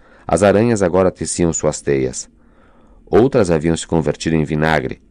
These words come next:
cujo aroma pungente impregnava o ar, misturado ao cheiro de podridão. "Não",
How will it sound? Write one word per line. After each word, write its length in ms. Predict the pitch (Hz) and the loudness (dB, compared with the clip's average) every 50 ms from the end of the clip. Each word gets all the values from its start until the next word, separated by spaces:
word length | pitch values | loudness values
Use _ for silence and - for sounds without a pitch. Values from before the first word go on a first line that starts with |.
| _ _ | _ _
cujo 340 | - 104 107 98 87 87 92 | -2 0 2 2 2 2 2
aroma 380 | 82 82 87 92 95 85 76 | 2 4 2 2 2 0 -2
pungente 580 | - - - 82 80 71 78 87 87 85 80 82 | -6 -6 -4 -4 -4 -2 0 -2 -2 -2 -4 -6
impregnava 640 | 78 - 85 85 80 85 82 82 82 85 82 78 80 | -6 -4 -2 -2 0 0 0 0 0 0 -2 -2 -2
o 160 | 73 69 73 | 0 0 0
ar, 220 | 76 71 65 - - _ _ _ - | 0 0 -2 -6 -16 _ _ _ -6
misturado 720 | 80 92 - - 104 98 92 95 98 95 90 76 71 71 | -6 -6 -4 -2 0 2 4 4 4 2 2 0 0 0
ao 180 | 71 71 67 67 | 0 0 0 -4
cheiro 340 | - - - 85 78 76 | -4 -2 0 0 2 0
de 120 | 73 69 73 | 0 -4 -4
podridão. 560 | - 82 76 73 73 71 67 73 67 64 65 - _ _ _ _ - - _ _ _ _ _ _ _ _ - | -2 -2 -2 -2 -2 -2 -2 -4 -4 -6 -8 -14 _ _ _ _ -20 -20 _ _ _ _ _ _ _ _ -6
"Não", 340 | 78 76 80 80 71 67 | -2 0 2 2 2 0